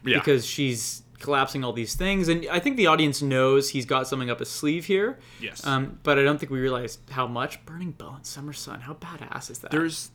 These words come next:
Speaker 1: there's a shot of him, like, he has his hands in a weird position on the blade. It's like, it's like, you know, it's horizontal in front of his face.
Speaker 2: And he's got, like, almost a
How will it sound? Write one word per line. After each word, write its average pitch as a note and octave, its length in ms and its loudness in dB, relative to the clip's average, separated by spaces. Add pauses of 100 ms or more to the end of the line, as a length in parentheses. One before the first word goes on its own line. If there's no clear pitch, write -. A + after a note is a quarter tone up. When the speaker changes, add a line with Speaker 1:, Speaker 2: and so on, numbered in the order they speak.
(100)
Speaker 1:
there's C#3 160 0
a D#3+ 60 0
shot D#3+ 440 0
of G#3 100 -6
him, A#2+ 380 -6
like, A2+ 100 -8
he B2 140 -8
has A2 240 -2
his D#3+ 140 -12
hands A2 340 -6
in G#2+ 80 -10
a G#2 40 -10
weird G2+ 300 -10
position G#2 400 -8
on G2 140 -6
the G2+ 80 -14
blade. F#2+ 360 -10
It's G#2 120 -10
like, A#2+ 180 -4
it's A#2+ 200 -10
like, A#2 140 -14
you B2+ 60 -8
know, A2 140 -6
it's G#2+ 100 -10
horizontal A2+ 640 -6
in G#2+ 40 -10
front G#2+ 200 -12
of G2+ 40 -12
his F#2+ 140 -14
face. F#2 540 -14
Speaker 2:
And G3 100 2
he's G#3+ 160 2
got, A#3 240 -2
like, - 460 -2
almost G3 380 0
a C#3+ 460 4